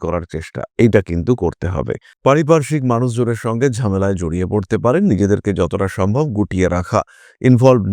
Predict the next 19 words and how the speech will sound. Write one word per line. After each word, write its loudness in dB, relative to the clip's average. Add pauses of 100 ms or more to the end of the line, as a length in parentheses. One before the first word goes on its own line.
(160)
না 4 (140)
করা, -4 (100)
তার -2
একটা -6
চেষ্টা -2 (160)
আপনারা -8 (100)
করতে -8 (100)
পারেন। 0 (400)
হাতে 2 (100)
টাকা -2 (100)
পয়সা -2 (100)
আসবে, -4 (340)
নিজেকে -2 (180)
একটু -4 (140)
কন্ট্রোলড 4 (220)
রাখার -4 (100)
চেষ্টা -6 (280)
আপনারা -4 (160)
অবশ্যই -4